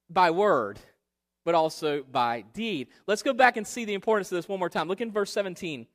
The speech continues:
of chapter three. "And whatsoever ye do in word or deed, do all in the name of the Lord Jesus," in the spirit, in the power, in the authority, in the person of Christ,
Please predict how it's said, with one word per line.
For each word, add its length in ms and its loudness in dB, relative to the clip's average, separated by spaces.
of 120 -8
chapter 280 -2
three. 300 -6
"And 80 -2
whatsoever 560 2
ye 160 -4
do 160 0
in 260 -6
word 500 8
or 520 8
deed, 520 -6
do 140 -2
all 320 8
in 60 2
the 80 -4
name 460 -2
of 80 -4
the 60 -6
Lord 160 0
Jesus," 300 -10
in 100 -4
the 80 -6
spirit, 560 0
in 120 -6
the 100 -4
power, 400 2
in 120 -6
the 100 -4
authority, 500 0
in 140 -6
the 160 -4
person 400 2
of 180 -2
Christ, 540 0